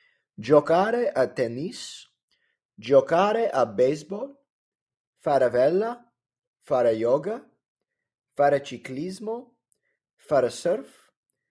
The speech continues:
fare jogging, correre, fare ginnastica. Io amo lo sport, io preferisco fare yoga.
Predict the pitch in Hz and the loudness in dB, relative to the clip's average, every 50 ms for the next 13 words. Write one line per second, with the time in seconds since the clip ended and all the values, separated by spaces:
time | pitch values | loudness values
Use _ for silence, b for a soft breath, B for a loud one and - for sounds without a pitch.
0 | _ _ _ _ _ _ _ - 139 139 135 131 110 104 135 143 170 175 190 190 | _ _ _ _ _ _ _ 0 2 4 4 2 2 4 2 2 4 2 -2 -4
1 | - 151 131 135 160 196 214 240 262 - _ _ _ _ _ _ _ _ _ _ | -2 0 2 2 2 2 0 -2 -4 -10 _ _ _ _ _ _ _ _ _ _
2 | _ _ _ _ _ _ _ 135 139 143 143 139 139 113 113 110 110 117 151 - | _ _ _ _ _ _ _ 0 2 2 2 0 0 -6 -10 -8 -8 -8 -8 -10
3 | - - 226 208 - 294 294 294 _ _ _ _ _ _ _ _ _ _ _ _ | -12 -16 -16 -16 -16 -18 -18 _ _ _ _ _ _ _ _ _ _ _ _ _
4 | _ _ _ _ _ - _ - _ _ - - - - - - - - - - | _ _ _ _ _ -20 _ -20 _ _ -20 -20 -18 -16 -16 -16 -16 -16 -16 -16
5 | - - - - - - - - - - - - - - _ _ _ _ _ _ | -6 -6 -4 -4 -4 6 8 10 10 10 8 2 -6 -14 _ _ _ _ _ _
6 | _ _ _ _ _ _ _ _ _ _ _ _ _ _ - 165 190 180 165 151 | _ _ _ _ _ _ _ _ _ _ _ _ _ _ -2 4 6 6 6 6
7 | 156 190 202 220 247 254 233 180 147 - - - - - 123 135 190 214 - _ | 6 4 2 0 -4 -2 -2 -2 -2 -4 -8 -6 -2 0 0 0 0 -4 -10 _
8 | - _ _ _ _ _ _ _ _ _ _ _ _ _ _ _ _ _ _ - | -20 _ _ _ _ _ _ _ _ _ _ _ _ _ _ _ _ _ _ -6
9 | 143 151 160 160 165 143 135 - 151 147 180 208 - - - 226 208 - 180 151 | -6 -4 -4 0 0 -2 0 0 -2 -2 -2 -4 -4 -6 -6 -6 -4 -2 -2 -2
10 | 143 139 123 117 113 107 104 101 101 120 143 180 202 - | 0 0 0 0 -2 -2 -2 -2 -4 -6 -6 -8 -10 -16